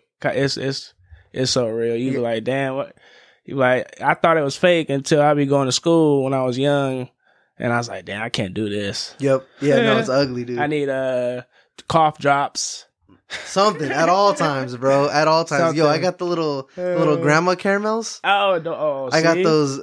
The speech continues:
Speaker 2: those and the little lifesavers,
Speaker 1: Tho-,
Speaker 2: bro.
Speaker 1: and they'll be, those caram-, caramels were the ones.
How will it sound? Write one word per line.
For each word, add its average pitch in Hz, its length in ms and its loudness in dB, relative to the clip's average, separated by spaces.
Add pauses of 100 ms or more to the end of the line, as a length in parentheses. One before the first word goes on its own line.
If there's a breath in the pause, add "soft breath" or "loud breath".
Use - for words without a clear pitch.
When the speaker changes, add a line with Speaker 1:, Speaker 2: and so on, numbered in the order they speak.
Speaker 2:
those 160 400 0
and 180 140 0
the - 40 -2
little 156 220 0
lifesavers, 131 480 0
Speaker 1:
Tho-, 147 140 2
Speaker 2:
bro. 123 160 2
Speaker 1:
and 120 80 0
they'll 175 120 4
be, 165 200 0 (240)
those 147 200 -2
caram-, 185 360 -2
caramels 208 500 -4
were 135 80 -4
the 127 100 -4
ones. 139 540 -8